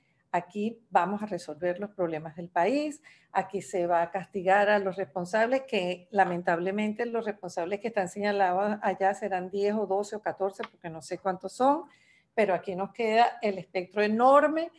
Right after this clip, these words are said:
de la cantidad de personas que deben ser sometidas a la justicia y que deben rendir cuentas. Y más allá de eso, me preocupa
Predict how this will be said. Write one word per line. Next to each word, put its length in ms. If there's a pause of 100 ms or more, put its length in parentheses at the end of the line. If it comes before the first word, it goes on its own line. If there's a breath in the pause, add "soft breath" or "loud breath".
(420 soft breath)
de 80
la 120
cantidad 440
de 80
personas 540
que 100
deben 280
ser 200
sometidas 500
a 40
la 120
justicia 440
y 40
que 140
deben 300
rendir 460
cuentas. 360 (1080 soft breath)
Y 140
más 340
allá 360
de 140
eso, 220
me 140
preocupa 600